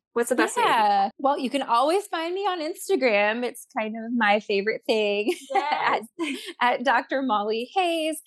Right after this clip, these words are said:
Speaker 2: I do have a website, Doctor Molly Hayes dot com. You can contact me through my website,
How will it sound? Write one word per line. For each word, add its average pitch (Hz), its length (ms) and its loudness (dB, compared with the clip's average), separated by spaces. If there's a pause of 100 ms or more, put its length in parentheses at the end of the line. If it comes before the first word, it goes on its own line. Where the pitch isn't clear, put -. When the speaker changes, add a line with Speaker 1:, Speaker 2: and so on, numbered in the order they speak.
(240)
Speaker 2:
I 285 80 2
do 330 140 2
have 427 120 2
a 349 100 0
website, 277 500 0 (280)
Doctor 226 360 -2
Molly 233 300 0
Hayes 220 260 0
dot 185 240 2 (100)
com. 226 440 0 (280)
You 208 140 -4
can 214 120 -4
contact 202 440 0
me 190 160 -2
through 196 120 -2
my 180 140 0
website, 185 680 2